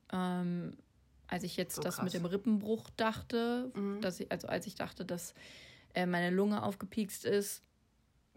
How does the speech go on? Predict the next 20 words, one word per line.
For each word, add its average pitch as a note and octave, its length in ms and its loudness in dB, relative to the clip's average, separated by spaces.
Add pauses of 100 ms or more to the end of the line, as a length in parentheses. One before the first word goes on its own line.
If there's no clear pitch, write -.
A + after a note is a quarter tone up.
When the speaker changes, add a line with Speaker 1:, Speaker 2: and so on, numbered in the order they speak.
Speaker 1:
kam G3+ 240 4
dann G3+ 140 6
nur G3 120 6
so, F#3+ 120 6
„Jetzt F#3 260 4
hör B3 80 10
doch A#3 100 10
mal F#3 220 8
auf, A3+ 260 12
Person G#3 420 8
X - 240 0
Y G3+ 520 8
liegt F3+ 180 2
im F#3 120 2
Krankenhaus F#3 520 4
mit F#3 160 4
den F#3 160 8
Problemen, F3+ 380 6
nicht G#3+ 260 8
du.“ F3 320 6